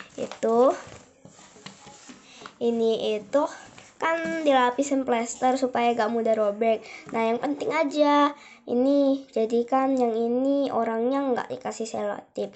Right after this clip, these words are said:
Nah, jadi nggak usah dilapisin biar hemat. Nih, kayak gini nih. Tuh, masih hemat kan? Nah, sekarang ayo kita lanjut. Pertama-tama kita potong dulu sketsanya.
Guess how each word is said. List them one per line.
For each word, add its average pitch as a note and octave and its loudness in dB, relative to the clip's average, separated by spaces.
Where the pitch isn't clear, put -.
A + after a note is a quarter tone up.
Nah, - -14
jadi A#3+ 0
nggak B3+ 2
usah B3+ -4
dilapisin A3+ -4
biar G#3+ -2
hemat. D4+ -2
Nih, - -12
kayak - -20
gini G1+ -16
nih. G1+ -20
Tuh, - -10
masih - -14
hemat - -12
kan? F#4 -10
Nah, A3+ -2
sekarang A#3+ -2
ayo C#4 -2
kita B3+ -2
lanjut. A3 -2
Pertama-tama A3+ -4
kita A3 -2
potong A3 -2
dulu E4+ -2
sketsanya. C#4 -4